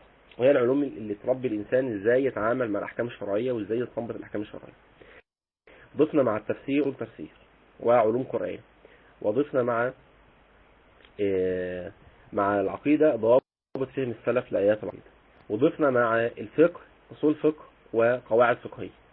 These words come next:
ك-، كمقدمة بسيطة في العلم. احنا مش هنتوسع طبعًا في ال-، في العلم، يعني علوم الآلات. ضفنا والتراجم، دوام مناهج التأليف والكتابة في السيرة.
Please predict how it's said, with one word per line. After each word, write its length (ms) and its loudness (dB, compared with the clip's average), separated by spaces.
ك-، 220 4
كمقدمة 540 2
بسيطة 280 0
في 100 -6
العلم. 320 0
احنا 140 -10
مش 100 -8
هنتوسع 400 0
طبعًا 280 -4
في 80 -14
ال-، 200 -12
في 60 -10
العلم، 380 -2
يعني 300 -6
علوم 200 -6
الآلات. 440 -8
ضفنا 340 0
والتراجم، 760 2
دوام 320 4
مناهج 260 4
التأليف 460 -2
والكتابة 540 0
في 160 -6
السيرة. 340 -4